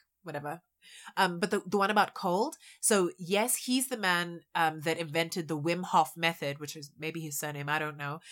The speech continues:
But people all over the world use it, and I think you can e-, you can Google it and YouTube it, and it's free information.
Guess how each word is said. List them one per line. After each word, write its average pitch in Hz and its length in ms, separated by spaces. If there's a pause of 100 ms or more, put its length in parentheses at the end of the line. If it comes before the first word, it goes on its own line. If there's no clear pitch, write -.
(160)
But 208 120
people 220 260
all 190 120
over 180 160
the 170 80
world 160 260
use 180 240
it, 170 100
and 156 140
I 160 40
think 160 180
you - 60
can 160 140
e-, 156 140
you 170 100
can 165 180
Google 196 260
it 180 100
and 160 80
YouTube 170 380
it, 160 140
and 151 100
it's 147 180
free 202 240
information. 160 720